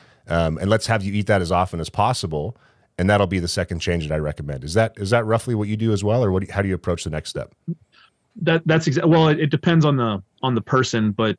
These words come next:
Speaker 2: absolutely. You know, it, ne-, the next thing is how to actually, how to actually implement and get it done. And that's the great thing about, about, uh, Stan's stuff. You know, I mean, the guy's got, like, a three hundred page ebook, um, that he,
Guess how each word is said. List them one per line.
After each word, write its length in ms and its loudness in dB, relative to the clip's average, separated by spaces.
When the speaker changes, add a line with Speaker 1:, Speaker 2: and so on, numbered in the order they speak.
Speaker 2:
absolutely. 520 0
You 140 0
know, 120 2
it, 200 0
ne-, 180 0
the 140 4
next 260 2
thing 200 2
is 100 0
how 160 0
to 100 2
actually, 480 -2
how 120 -2
to 100 0
actually 320 -4
implement 520 -2
and 140 -2
get 140 -2
it 120 -4
done. 280 -4
And 120 4
that's 180 2
the 80 4
great 260 4
thing 160 4
about, 280 0
about, 300 -4
uh, 160 -4
Stan's 680 -2
stuff. 520 -4
You 140 0
know, 200 0
I 60 -2
mean, 140 2
the 60 2
guy's 360 2
got, 240 -2
like, 240 -4
a 60 -2
three 400 -2
hundred 300 2
page 480 -2
ebook, 480 -2
um, 460 -2
that 180 0
he, 200 0